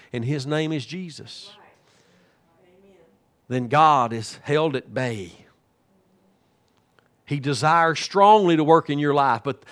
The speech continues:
Speaker 1: what happened in the garden is proof that God won't just work in your life. He won't just work anyway in your life. If he would, if he was a God like that, he wouldn't be just.
Speaker 2: Right.
Speaker 1: He wouldn't be just.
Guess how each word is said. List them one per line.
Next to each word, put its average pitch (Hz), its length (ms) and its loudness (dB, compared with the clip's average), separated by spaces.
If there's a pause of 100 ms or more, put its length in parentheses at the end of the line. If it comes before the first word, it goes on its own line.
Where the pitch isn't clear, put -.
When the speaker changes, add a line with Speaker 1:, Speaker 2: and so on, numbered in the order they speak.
(140)
Speaker 1:
what 165 200 6
happened 185 380 2
in 190 100 0
the 180 40 2
garden 208 420 6
is - 140 -4
proof 285 440 4
that 175 140 -6
God 165 360 2
won't 220 340 8
just 196 420 2
work 233 420 4
in 226 200 -2
your 302 140 -2
life. 320 560 -6 (640)
He 269 140 6
won't 277 320 6
just 262 400 0
work 269 380 6
anyway 233 500 6
in 247 320 -2
your 311 160 -2
life. 320 540 0 (180)
If 240 180 -2
he 247 160 0
would, 196 240 -2
if 214 140 -2
he 294 100 4
was 240 160 0
a 226 60 0
God 233 340 4
like 220 260 4
that, 233 220 0 (140)
he 220 140 6
wouldn't 185 320 2
be 165 160 4
just. 196 640 2 (280)
Speaker 2:
Right. 196 80 -20 (1900)
Speaker 1:
He 170 80 -8
wouldn't 202 240 2
be 277 140 2
just. - 580 -4